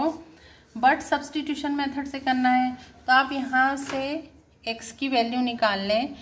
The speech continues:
और उसको third number में रखेंगे।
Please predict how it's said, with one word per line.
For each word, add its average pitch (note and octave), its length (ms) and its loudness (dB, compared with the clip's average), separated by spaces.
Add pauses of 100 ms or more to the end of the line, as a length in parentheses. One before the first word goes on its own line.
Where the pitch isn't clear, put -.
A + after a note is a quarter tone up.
(280)
और C4 180 4
उसको C4+ 440 -4 (1300)
third C4+ 240 6
number A#3+ 320 6
में G#3 140 -2
रखेंगे। D3+ 480 -4